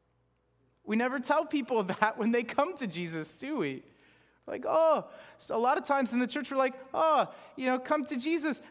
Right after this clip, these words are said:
Everything's going to be roses. Everything's going to be amazing. You're gonna experience joy and you're gonna experience peace." But that's not often the case when people come to Jesus.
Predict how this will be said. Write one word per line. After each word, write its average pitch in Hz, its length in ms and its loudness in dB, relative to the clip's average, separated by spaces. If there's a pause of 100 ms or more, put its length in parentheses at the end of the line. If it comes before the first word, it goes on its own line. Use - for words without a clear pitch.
Everything's 285 600 2
going 294 260 0
to 254 120 -10
be 302 120 2
roses. 302 760 2
Everything's 269 560 0
going 285 220 0
to 277 100 -8
be 294 140 -2
amazing. 285 440 0
You're 247 100 0
gonna 262 200 0
experience 269 560 -2
joy 285 880 4
and 214 140 0
you're 208 100 0
gonna 240 160 2
experience 262 600 -2
peace." 294 260 -4
But 269 140 -8
that's 285 220 2
not 294 200 2
often 302 300 -2
the 294 60 -2
case 349 440 -2
when 233 160 -2
people 202 240 -6
come 175 200 -6
to 156 120 -16
Jesus. 143 540 -14